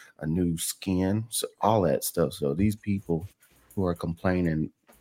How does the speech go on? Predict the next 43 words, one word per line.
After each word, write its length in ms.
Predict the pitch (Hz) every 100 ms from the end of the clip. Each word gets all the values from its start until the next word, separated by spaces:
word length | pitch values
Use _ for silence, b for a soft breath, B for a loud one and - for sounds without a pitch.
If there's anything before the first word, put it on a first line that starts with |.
| -
back 240 | 80 78
and 100 | 76
forth, 280 | - 78 78
it's 100 | 85
just, 340 | - 78 - -
it's 160 | 82 82
hilarious 720 | 78 76 80 82 76 67 - B B B
because 540 | 85 82 78 76 76 - _ _ - - - _ -
it's 200 | 113 113
something 640 | - 113 104 107 98 95 -
that 260 | 85 87 -
they 240 | 82 73 -
own 520 | 85 78 76 73 85 _ _ _ _ _ 82
and 160 | 85
it's 140 | 82 -
coming 360 | 104 95 98
up. 320 | 85 71 - _
Why 300 | - 82 80
wouldn't 260 | 82 82 90
they 120 | 90 -
advertise 560 | 82 80 - 80 76 76
it? 80 | -
It's 180 | 82 95
not 240 | 87 -
the 40 |
first 360 | 113 101 90 -
time. 360 | 80 76 85 95 B B B
When 160 | 90 82
you 120 | 85
boot 320 | 82 101 107 104
up 220 | 98 - - -
something 400 | - 101 110 107
on 220 | 107 107 -
Amazon, 640 | 110 104 82 80 78 80
before 340 | 87 85 95 95
you 160 | 95
watch 300 | 92 101 - -
that 220 | 98 -
show, 240 | - 85
it 140 | 95 107
shows 280 | 95 92
you 80 | 107
commercials 640 | - 127 147 143 98 95